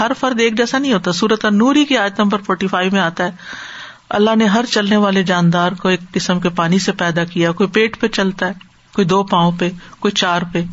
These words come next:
یعنی ہر ایک کی چال مختلف ہوتی ہے۔ لہٰذا اس بات کی رعایت رکھنی چاہیے کہ ہم ہر ایک سے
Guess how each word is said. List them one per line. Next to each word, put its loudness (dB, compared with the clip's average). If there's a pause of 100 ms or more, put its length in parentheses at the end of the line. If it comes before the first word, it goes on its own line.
(140)
یعنی 2
ہر 2
ایک 0
کی 0
چال 0
مختلف 0
ہوتی 0
ہے۔ -4 (840)
لہٰذا 2
اس 0
بات -2
کی 0
رعایت 0
رکھنی 0
چاہیے -2
کہ -4
ہم 2
ہر 2
ایک 2
سے -2